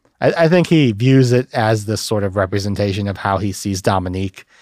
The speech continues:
if I had to guess, especially based on him making out with it later. <laughs> Uh, but they,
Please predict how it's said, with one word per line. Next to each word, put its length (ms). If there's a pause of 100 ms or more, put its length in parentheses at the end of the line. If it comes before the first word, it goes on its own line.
(160)
if 100
I 80
had 180
to 60
guess, 580 (320)
especially 320
based 240
on 120
him 240
making 320
out 160
with 160
it 120
later. 500
<laughs> 40 (300)
Uh, 460
but 400 (420)
they, 240